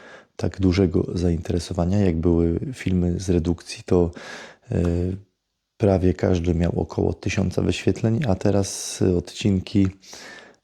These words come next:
mają, no, niestety sto, dwieście wyświetleń, więc nie ma sensu, pff, nie wiadomo jak tam ile tych filmów robić. Zrobimy sobie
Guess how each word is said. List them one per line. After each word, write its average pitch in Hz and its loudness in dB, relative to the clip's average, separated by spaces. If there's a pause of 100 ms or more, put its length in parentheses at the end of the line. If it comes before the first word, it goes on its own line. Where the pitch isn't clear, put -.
(120)
mają, 90 4 (800)
no, 101 2 (340)
niestety 101 -4
sto, 92 0
dwieście 90 0
wyświetleń, 85 -2
więc 80 -4 (1600)
nie 101 6
ma 92 4
sensu, 90 0 (840)
pff, - -4
nie 98 6
wiadomo 90 4
jak 87 2
tam 90 -2
ile 87 2
tych - -6
filmów 92 0
robić. 98 0 (680)
Zrobimy 98 2
sobie 90 0